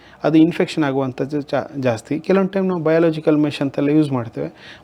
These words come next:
ಬಯಾಲಜಿಕಲ್ ಮೆಶ್ ಸಪೋಸ್ ಈಗ ಒಂದು ಟೆನ್ into ಟೆನ್ ಸೆಂಟಿಮೀಟರ್ just ಅದು ಮೆಶ್ಶಿಗೆ ಯೂಸ್ ಮಾಡಿದರೆ ಆ ಮೆಶ್ಶಿಂದ ಚಾರ್ಜೇ ಐವತ್ತು ಅರವತ್ತು ಸಾವಿರ ಆಗ್ತದೆ. So ಈಗ, ಈಗ ಕಾಂಪ್ಲಿಕೇಶನ್ ಆದಾಗ ನಾವು ಸರ್ಜರಿ ಮಾಡಿದಾಗ ಖರ್ಚು ಜಾಸ್ತಿ, ಪೇಷಂಟಿಗೆ ರಿಸ್ಕ್ ಜಾಸ್ತಿ,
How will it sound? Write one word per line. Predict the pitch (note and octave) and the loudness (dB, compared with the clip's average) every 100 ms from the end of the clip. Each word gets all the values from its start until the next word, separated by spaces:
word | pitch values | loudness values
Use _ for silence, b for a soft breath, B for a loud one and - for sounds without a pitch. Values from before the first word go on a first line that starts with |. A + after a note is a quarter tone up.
| F3+ | 2
ಬಯಾಲಜಿಕಲ್ | F#3+ G3 F#3 F#3 F3+ | 4 4 2 2 2
ಮೆಶ್ | F3 E3 F3+ | 2 0 0
ಸಪೋಸ್ | E3 E3 F3 F3 | 0 -2 0 0
ಈಗ | E3 E3 | 0 2
ಒಂದು | E3 D#3+ | 0 0
ಟೆನ್ | D#3 E3+ F#3 | 2 2 2
into | F3+ F3 | 2 2
ಟೆನ್ | D#3+ E3 | 2 0
ಸೆಂಟಿಮೀಟರ್ | D#3 D3+ D#3 D3+ C#3+ D3+ | 0 -2 0 -2 -2 -2
just | C#3+ D#3 - | -2 -2 0
ಅದು | D#3 D3+ | 2 4
ಮೆಶ್ಶಿಗೆ | E3 - G3 F3 | 2 0 0 2
ಯೂಸ್ | D3 | 2
ಮಾಡಿದರೆ | C#3 B2 E3 | 0 -2 -4
ಆ | E3 | 0
ಮೆಶ್ಶಿಂದ | D#3+ D#3+ D#3 G3+ G3+ | 2 2 2 2 2
ಚಾರ್ಜೇ | F#3 D#3+ C#3+ E3+ A#3 B B B D#3 | 2 0 0 -2 -6 B B B 0
ಐವತ್ತು | E3 D#3+ D3 | 2 2 0
ಅರವತ್ತು | C#3 - | -2 -4
ಸಾವಿರ | C3 | -6
ಆಗ್ತದೆ. | D3+ - A2+ - B B B - | -6 -8 -10 -12 B B B 4
So | F3+ | 6
ಈಗ, | F3+ F3 E3+ - F3+ | 6 4 2 0 0
ಈಗ | F#3 F3 - | 0 0 0
ಕಾಂಪ್ಲಿಕೇಶನ್ | F3+ F#3+ G3+ F#3+ F#3 | 2 4 2 2 2
ಆದಾಗ | E3+ D#3+ E3 | 0 0 0
ನಾವು | E3+ D#3 D#3 | 0 -2 -2
ಸರ್ಜರಿ | - D3+ E3 | -2 0 0
ಮಾಡಿದಾಗ | D#3 C#3+ A#2+ A#2+ C#3+ G#3+ b b b - | 0 -2 -4 -6 -8 -10 b b b 0
ಖರ್ಚು | D#3+ D#3 - | 2 2 0
ಜಾಸ್ತಿ, | G3 D3+ A#2+ - A3 - _ _ b b - | 2 2 0 -6 -6 -8 _ _ b b 0
ಪೇಷಂಟಿಗೆ | D#3+ E3+ F#3 E3+ D#3 D3+ | 0 2 0 0 0 0
ರಿಸ್ಕ್ | D3 - G3 | 0 -2 2
ಜಾಸ್ತಿ, | D3+ A2+ - E3 | 2 0 -4 -6